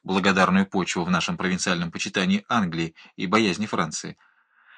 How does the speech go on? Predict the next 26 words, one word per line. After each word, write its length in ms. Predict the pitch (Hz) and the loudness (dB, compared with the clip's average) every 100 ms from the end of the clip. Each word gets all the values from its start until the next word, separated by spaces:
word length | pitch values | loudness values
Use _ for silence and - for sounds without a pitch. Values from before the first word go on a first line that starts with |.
| - | -2
а 80 | 117 | 2
также 440 | 208 196 185 180 | 4 4 4 4
к 160 | 123 120 | 0 0
желанию 500 | 131 185 185 170 165 | 4 6 6 6 6
не 100 | 165 | 4
ввязываться 580 | 160 170 156 156 - 156 | 4 4 4 2 2 0
в 100 | 139 | 2
войну, 420 | 170 135 82 - _ _ _ _ _ | 2 2 0 -4 _ _ _ _ _
которую 340 | 107 104 104 | -2 4 4
нам 140 | 107 101 | 6 4
пришлось 360 | 104 - 107 | 2 2 0
бы 100 | 90 | 2
вести 320 | 98 95 - 117 | 0 0 0 0
не 80 | |
в 60 | 104 | 2
собственных 440 | 107 92 - 101 | 0 -2 0 0
интересах, 540 | 101 95 131 151 139 - | 2 0 2 0 -2 -4
а 80 | 180 | -4
в 60 | |
силу 220 | - 135 | -4 -2
зависимости 580 | 113 123 131 120 110 - | 0 0 -2 -2 -4 -2
от 100 | 95 | -2
австрийской 580 | 95 - 123 143 - 101 | -2 -4 -4 -2 -2 -2
и 120 | 90 | 0
английской 480 | 95 92 107 - 98 | 0 0 -2 -4 -6
политики. 560 | 110 92 - - - | -6 -6 -8 -14 -16